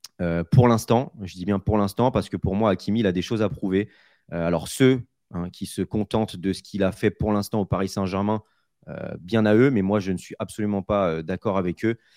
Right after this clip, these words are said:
Pour moi, se satisfaire de quelqu'un qui gagne ses duels défensifs et qui fait deux, trois passes en arrière et, euh, deux, trois courses dans le match, pour moi, c'est insuffisant.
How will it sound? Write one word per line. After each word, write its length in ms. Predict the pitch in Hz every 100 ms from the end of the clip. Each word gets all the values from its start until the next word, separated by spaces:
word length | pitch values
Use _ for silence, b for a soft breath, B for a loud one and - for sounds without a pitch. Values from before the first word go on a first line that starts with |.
| _ -
Pour 140 | 95
moi, 140 | 104 110
se 120 | 98
satisfaire 540 | 95 - 95 - 107
de 80 | 95
quelqu'un 380 | 87 90 110 104
qui 120 | -
gagne 200 | 101 101
ses 160 | - 90
duels 240 | 98 95
défensifs 560 | 90 - 95 - 113 92
et 60 |
qui 120 | -
fait 160 | - 101
deux, 140 | 98
trois 180 | - 95
passes 180 | 104 98
en 120 | 95
arrière 340 | 92 101 107 - _ _ -
et, 240 | 104 104
euh, 320 | 87 85 85
deux, 180 | 85 110
trois 300 | 113 113 107
courses 240 | 123 98 92
dans 120 | 95
le 60 |
match, 280 | 95 113 -
pour 100 | 90
moi, 100 | 98
c'est 120 | 101 -
insuffisant. 600 | 110 110 110 107 95 104